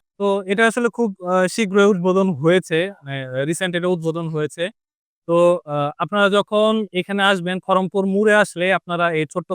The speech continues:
ফুড কার্টটা, ফুড কার্টটা দেখতে পারবেন। তো, আহ, আসলে শেরপুরে এরকম ফুড কার্ট খুবই কম আছে, নাই বললেই চলে। কিন্তু অন্যান্য জায়গায়, যেমন আপনি যদি ঢাকা বা বড় বড় যে শহরগুলো আছে, আহ, আপনি যদি সেইখানে দেখেন, আহ, অনায়াসে অনেক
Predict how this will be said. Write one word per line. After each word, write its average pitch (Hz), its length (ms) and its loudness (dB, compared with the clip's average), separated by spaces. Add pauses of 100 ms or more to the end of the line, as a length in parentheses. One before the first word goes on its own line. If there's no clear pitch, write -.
ফুড 156 120 -2
কার্টটা, 165 440 -2
ফুড 160 120 0
কার্টটা 165 260 0
দেখতে 160 260 -4
পারবেন। 147 280 -4 (440)
তো, 180 300 4
আহ, 156 380 -2
আসলে 208 240 0
শেরপুরে 233 680 2
এরকম 220 520 0
ফুড 196 200 2
কার্ট 214 300 4
খুবই 233 260 0
কম 208 220 2
আছে, 170 340 0 (100)
নাই 156 160 0
বললেই 185 280 0
চলে। 151 280 -6 (420)
কিন্তু 196 440 2
অন্যান্য 214 460 4
জায়গায়, 160 300 0
যেমন 170 200 -2
আপনি 175 220 -2
যদি 175 180 -2
ঢাকা 139 380 0
বা 156 140 2
বড় 165 240 -2
বড় 165 180 0
যে 160 120 -4
শহরগুলো 160 460 -2
আছে, 139 260 -2 (580)
আহ, 131 260 0
আপনি 151 220 -4
যদি 165 180 -2
সেইখানে 190 400 0
দেখেন, 196 600 -2
আহ, 156 180 -6
অনায়াসে 190 440 -2
অনেক 190 280 -2